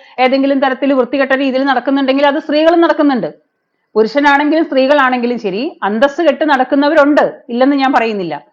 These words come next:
അതിൽ രണ്ട് വിഭാഗവുമുണ്ട്. സ്ത്രീ അന്തസ്സ് കെട്ട് നടക്കുന്നില്ല എന്നുള്ളത് പറഞ്ഞാൽ അത് നുണയാവും.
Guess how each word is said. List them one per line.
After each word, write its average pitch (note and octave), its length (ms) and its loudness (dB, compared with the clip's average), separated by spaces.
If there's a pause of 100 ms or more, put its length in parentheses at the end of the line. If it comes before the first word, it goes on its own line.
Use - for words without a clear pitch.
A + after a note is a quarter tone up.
(240)
അതിൽ C4+ 280 2
രണ്ട് C4+ 200 2
വിഭാഗവുമുണ്ട്. D4 800 2 (160)
സ്ത്രീ A#3+ 320 0
അന്തസ്സ് C#4+ 300 2
കെട്ട് D4 160 -2
നടക്കുന്നില്ല C#4+ 480 0
എന്നുള്ളത് C#4 520 0
പറഞ്ഞാൽ C4+ 380 0
അത് C4 480 0
നുണയാവും. G3 420 -2